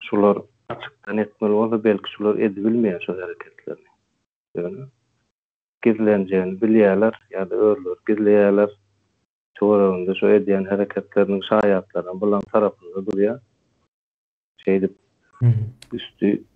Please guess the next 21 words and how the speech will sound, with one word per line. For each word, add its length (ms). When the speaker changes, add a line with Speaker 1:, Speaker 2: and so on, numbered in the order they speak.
Speaker 1:
üstü 320
örtülýär 580
da, 140
üstü 300
örtülüp 420
edilýär. 560
Speaker 2:
Aha. 520
Speaker 1:
Onam, 340
eýem, 360
başga 360
biri 240
bilen 240
paýlaşmak 680
aýyp 240
diýip, 180
başga 340
birine 280
aýtmak 540
ýa-da 180
köpçülüge 580
aýtmak 320